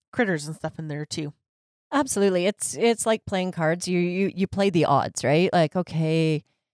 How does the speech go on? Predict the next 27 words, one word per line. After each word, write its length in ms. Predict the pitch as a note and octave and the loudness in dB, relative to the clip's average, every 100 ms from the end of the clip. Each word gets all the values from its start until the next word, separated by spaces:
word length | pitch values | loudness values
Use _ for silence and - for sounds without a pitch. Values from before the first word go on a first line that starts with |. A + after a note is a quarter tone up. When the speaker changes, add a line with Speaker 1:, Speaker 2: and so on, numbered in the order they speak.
| _ _ | _ _
Speaker 2:
you 140 | F3 D#3+ | -4 2
know, 440 | D#3 D#3 C#3+ C#3+ - | 4 4 2 -2 -4
one, 320 | E3 F#3 G#3 | 2 2 2
two, 240 | - G#3 | 0 -4
three, 280 | - F#3 F3+ | -4 -2 -2
and 140 | E3 | -2
four 460 | - D#3+ D#3+ G3 C4+ _ | -2 2 4 4 2 _
look 200 | D#3 D3+ - - | -2 -2 -4 -4
great. 320 | G3+ C4 C4+ _ _ _ - | 0 0 -2 _ _ _ -2
Five, 420 | E4+ E4+ F4 E4+ _ _ - | 0 2 2 -2 _ _ -8
not 320 | E4 F4+ F#4 | -2 -2 -2
so 220 | - C#4 | 0 2
much. 480 | A3+ D#3+ E3+ - - - | 4 4 0 -6 -14 -4
Okay. 380 | G3 F3 A#2 - _ _ _ _ F#3+ | -2 0 -4 -6 _ _ _ _ 0
You're, 180 | G3 G#3 | 2 4
you're 140 | G3+ | 2
good. 220 | F#3 D3+ C#3+ | 4 2 2
You're, 160 | D#3 - | 0 2
the 140 | F3+ | 4
odds 240 | F3 G3+ G3 | 4 4 4
are 60 | |
in 100 | F#3+ | 4
your 100 | E3+ | 2
favor 280 | - D3 - | 0 -2 -2
at 100 | G#2+ | -8
that 180 | - - | -10 -12
point. 260 | - F#2 | -12 -12